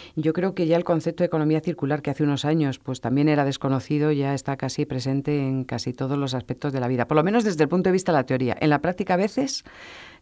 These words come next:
nos queda un poco de camino por, por recorrer, pero desde el, desde el punto de vista, mm, teórico ya se va, eh, calando ese, esos conceptos de las tres R's que consiste en reducir,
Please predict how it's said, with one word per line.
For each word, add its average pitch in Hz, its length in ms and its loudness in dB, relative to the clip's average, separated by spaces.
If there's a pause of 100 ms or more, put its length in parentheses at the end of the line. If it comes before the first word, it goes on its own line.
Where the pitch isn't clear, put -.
(100)
nos 151 220 2
queda 165 160 4
un 170 80 0
poco 165 220 2
de 160 100 4
camino 151 360 2
por, 139 580 0
por - 280 -2
recorrer, 127 540 -2 (320)
pero 143 160 0
desde 143 200 2
el, 135 260 -8
desde 147 220 2
el 147 40 0
punto 180 240 0
de 196 80 2
vista, 175 640 2
mm, 143 720 -2
teórico 160 400 2
ya 160 120 4
se 151 140 -2
va, 151 280 2
eh, 139 380 -2
calando 147 500 4
ese, 147 540 0
esos 147 220 -4
conceptos 151 480 -4
de 143 80 -2
las 135 180 -2
tres 143 300 -4
R's 143 340 -2
que 135 140 -6
consiste 143 440 -4
en 139 160 0
reducir, 135 680 0